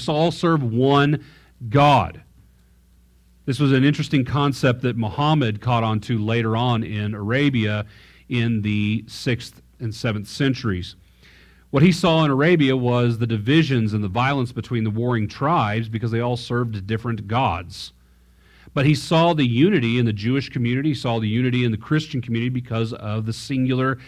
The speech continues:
deity which they served. And so part of the development here of Islam is also this development of monotheism to unite the Arab tribes, to end the wars.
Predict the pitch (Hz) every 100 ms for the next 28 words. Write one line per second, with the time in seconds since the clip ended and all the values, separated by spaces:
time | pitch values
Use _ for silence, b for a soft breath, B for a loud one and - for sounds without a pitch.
0 | B B 113 135 147 127 117 110 117 117
1 | 117 - 117 120 - 147 151 90 90 -
2 | b b b b b b b 117 131 110
3 | - 131 135 123 113 104 117 139 131 120
4 | 95 120 117 110 120 135 127 107 101 107
5 | - b b b b 123 127 139 151 -
6 | 131 110 107 123 B B B 123 135 117
7 | 117 120 117 107 113 135 151 - 110 101
8 | 101 110 - 107 110 110 107 113 120 -
9 | - 113 131 107 98 101 107 - - 151
10 | 156 147 - - - _ _ _ - -
11 | 135 131 127 120 110 139 180 73 85